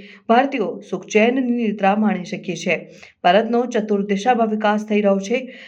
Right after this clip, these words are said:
ગાંધીનગરમાં ભારતીય તટરક્ષકના ઉત્તર પશ્ચિમ ક્ષેત્ર દ્વારા તટરક્ષક દળના સ્થાપના દિવસ નિમિત્તે સ્વાગત સમારોહનું ભવ્ય આયોજન કરાયું હતું. તટરક્ષક દળની પરંપરા પ્રમાણે રાજ્યપાલ શ્રી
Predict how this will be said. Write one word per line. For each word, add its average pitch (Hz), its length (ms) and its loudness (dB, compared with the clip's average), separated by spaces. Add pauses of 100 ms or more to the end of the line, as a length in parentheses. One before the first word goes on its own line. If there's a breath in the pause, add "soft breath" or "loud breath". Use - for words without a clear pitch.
(140)
ગાંધીનગરમાં 285 580 2
ભારતીય 233 320 0
તટરક્ષકના 220 1040 -2 (240 loud breath)
ઉત્તર 320 220 2
પશ્ચિમ 254 340 0
ક્ષેત્ર 233 340 0
દ્વારા 247 220 0
તટરક્ષક 196 640 -2
દળના 214 340 2
સ્થાપના 196 380 -2
દિવસ 185 280 -4
નિમિત્તે 202 480 0 (280 loud breath)
સ્વાગત 240 440 2
સમારોહનું 196 680 0
ભવ્ય 175 240 -4
આયોજન 196 480 -2
કરાયું 165 380 0
હતું. 165 280 -10
તટરક્ષક 165 520 -4
દળની 220 520 2 (200 loud breath)
પરંપરા 254 360 6
પ્રમાણે 247 360 -2
રાજ્યપાલ 208 520 0
શ્રી 214 480 -4